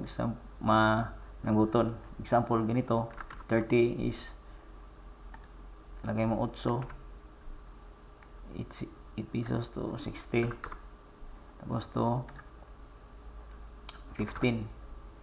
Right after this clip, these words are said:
So, ganyan lang, guys. Kayo na ang magpatuloy dyan. Sa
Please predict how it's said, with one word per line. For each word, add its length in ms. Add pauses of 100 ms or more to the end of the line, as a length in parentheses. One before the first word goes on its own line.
(340)
So, 160
ganyan 320
lang, 80
guys. 320 (560)
Kayo 160
na 160
ang 240
magpatuloy 480
dyan. 320
Sa 160